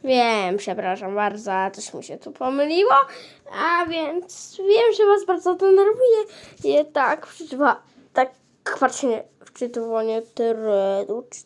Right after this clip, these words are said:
coś. Tak, tylko nie, spróbuję łączyć kreatywny oraz pokojowy.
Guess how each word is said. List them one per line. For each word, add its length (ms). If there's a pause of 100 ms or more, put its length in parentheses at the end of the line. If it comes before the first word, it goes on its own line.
coś. 240 (680)
Tak, 160 (160)
tylko 360
nie, 140 (500)
spróbuję 320 (120)
łączyć 380 (280)
kreatywny 1300
oraz 520 (580)
pokojowy. 1000